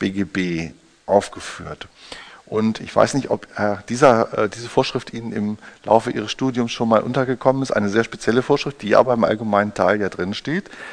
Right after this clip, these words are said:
Vertragsschluss bei Versteigerung. Haben Sie wahrscheinlich immer überlesen bisher, weil es eben nicht zum Kernbereich auch der, des allgemeinen Teils gehört.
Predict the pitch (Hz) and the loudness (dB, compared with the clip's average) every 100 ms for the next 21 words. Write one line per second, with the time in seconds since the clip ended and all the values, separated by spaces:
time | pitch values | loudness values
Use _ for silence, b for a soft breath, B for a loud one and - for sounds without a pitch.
0 | B - - - 95 - - 131 - - | B -12 -6 4 4 4 -2 -4 -2 0
1 | 95 - 131 - 101 107 90 85 87 98 | 2 0 -4 -2 0 -2 -6 -8 -8 -8
2 | 101 - 104 101 107 104 101 104 107 101 | -8 -6 -6 -4 -4 -2 0 0 0 0
3 | 95 80 B B B B - 95 - 90 | -4 -10 B B B B -6 -6 -2 0
4 | 82 87 85 90 87 95 90 92 98 - | 0 -4 -8 -10 -8 -8 -6 -6 -8 -10
5 | 98 - 202 95 87 87 - 92 - 87 | -2 0 0 0 -2 -6 -6 -8 -4 -6
6 | 87 B B B B B B B _ - | -6 B B B B B B B _ -10
7 | - 92 95 90 92 - 90 85 - 87 | -4 -2 0 -2 -4 -8 -8 -10 -12 -6
8 | 87 | -6